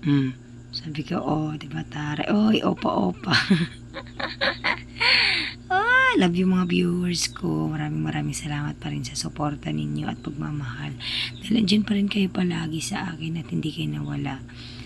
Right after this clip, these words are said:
So, ayan, di ba? Oh, taray, shoutout sa aking mga inay dyan sa U K. Maraming, maraming salamat sa inyong pagmamahal at suporta.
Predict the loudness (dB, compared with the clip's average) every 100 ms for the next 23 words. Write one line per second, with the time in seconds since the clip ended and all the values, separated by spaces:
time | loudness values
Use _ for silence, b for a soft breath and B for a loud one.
0 | B -10 -8 -2 0 0 0 -2 -2 -4
1 | -4 -6 -8 -8 -8 -10 -12 -8 -6 -4
2 | -4 -2 0 0 -2 -2 -2 0 2 2
3 | 2 2 2 2 0 0 0 2 2 0
4 | -2 2 2 2 2 0 0 -2 -2 -4
5 | -4 -4 -4 -4 -4 -4 -4 -4 -4 -2
6 | -4 -6 -6 -8 -6 -6 -6 -8 -6 -6